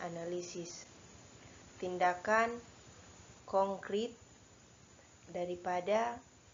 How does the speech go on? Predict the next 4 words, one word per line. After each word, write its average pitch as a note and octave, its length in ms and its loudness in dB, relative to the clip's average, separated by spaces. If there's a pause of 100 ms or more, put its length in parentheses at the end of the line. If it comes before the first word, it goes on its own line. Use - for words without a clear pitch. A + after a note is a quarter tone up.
(140)
firasat F#3 640 0 (320)
atau - 320 -10
dugaan. E3+ 480 -4 (1800)
Setiap G#3+ 400 -2